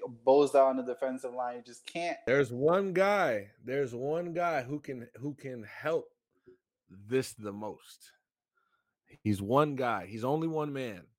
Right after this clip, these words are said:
Speaker 2: And God made him so goddamn huge for a reason.
Speaker 1: <laughs>
Speaker 2: And he plays nose tackle, and it's Chris Jones. And if anybody's going to be a threat to this forty-niners offensive attack, it starts on the,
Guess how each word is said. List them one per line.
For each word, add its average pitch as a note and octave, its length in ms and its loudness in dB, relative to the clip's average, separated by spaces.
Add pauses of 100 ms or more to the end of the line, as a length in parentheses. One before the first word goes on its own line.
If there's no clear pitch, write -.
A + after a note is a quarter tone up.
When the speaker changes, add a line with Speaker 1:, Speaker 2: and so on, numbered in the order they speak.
(400)
Speaker 2:
And G#2 160 -10
God C#3 300 2
made C#3 260 0
him B2+ 180 -10
so C#3+ 360 -4
goddamn C3+ 680 -2
huge C#3 380 -4
for B2 300 -2
a - 20 -2
reason. A#2 460 -8 (340)
Speaker 1:
<laughs> C#3 60 10 (960)
Speaker 2:
And B2 140 -2
he B2+ 80 -2
plays D3 440 0
nose C#3+ 300 -2
tackle, F#2 540 -10
and A#2+ 140 -10
it's A#2+ 160 -8
Chris C#3+ 300 -8
Jones. G2+ 480 -10 (100)
And A#2 360 -8
if A#2 200 -12
anybody's D#3+ 520 -2
going D3 200 -4
to C#3+ 60 -4
be C3 400 -2 (480)
a A#2 100 -8
threat C3+ 460 -4 (380)
to C#3 140 4
this B2 200 2
forty-niners C3+ 720 -4
offensive B2 500 -8
attack, G#2 360 -10 (680)
it G2+ 140 -8
starts - 600 -2
on A#2 220 -4
the, A#2+ 140 -4